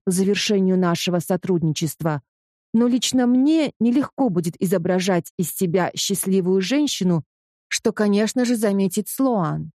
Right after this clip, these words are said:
Поэтому мои проблемы никак не должны повлиять на настроение подруги. И я подумала, Зачем же все усложнять?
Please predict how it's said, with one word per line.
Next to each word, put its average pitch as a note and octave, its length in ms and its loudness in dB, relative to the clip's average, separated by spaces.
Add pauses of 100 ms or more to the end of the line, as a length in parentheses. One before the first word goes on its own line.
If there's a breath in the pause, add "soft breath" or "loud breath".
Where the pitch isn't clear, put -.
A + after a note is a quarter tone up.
(380)
Поэтому A3+ 680 0
мои G#3 260 2
проблемы G#3+ 800 0
никак A#3 440 0
не F3+ 120 2
должны E3+ 400 0
повлиять E3 680 -2
на F#3+ 80 0
настроение D#3+ 680 0
подруги. F3 640 -4 (1400)
И G#3+ 60 2
я G#3 180 2
подумала, G#3+ 800 2 (340)
Зачем G#3 400 0
же A#3+ 100 0
все A3 240 -2
усложнять? G#3+ 800 0